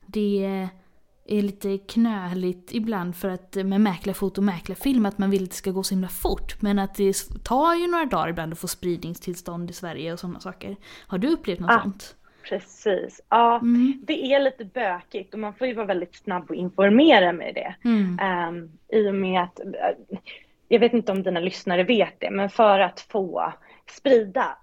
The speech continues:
Speaker 1: Just det.
Speaker 2: material, foto och film i s-, tagna med drönare eller från luften i Sverige så
Speaker 1: Mm.
Speaker 2: måste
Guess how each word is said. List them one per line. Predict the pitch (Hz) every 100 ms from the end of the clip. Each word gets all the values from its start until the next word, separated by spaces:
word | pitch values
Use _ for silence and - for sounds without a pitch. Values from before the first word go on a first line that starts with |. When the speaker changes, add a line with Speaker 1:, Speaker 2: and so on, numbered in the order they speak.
| _
Speaker 1:
Just | - 180 208
det. | 233
Speaker 2:
material, | - - 226 185 190
foto | 277 - -
och | 240
film | - 262 196 156 165
i | - 185
s-, | - - - - _ - 110 - _ - - -
tagna | 247 202 185
med | 180 170
drönare | 165 220 196 170 180 185
eller | 165 170
från | - 180 170 175
luften | 214 285 - 185 165
i | 175
Sverige | 175 294 277 202 - -
så | 226
Speaker 1:
Mm. |
Speaker 2:
måste | 214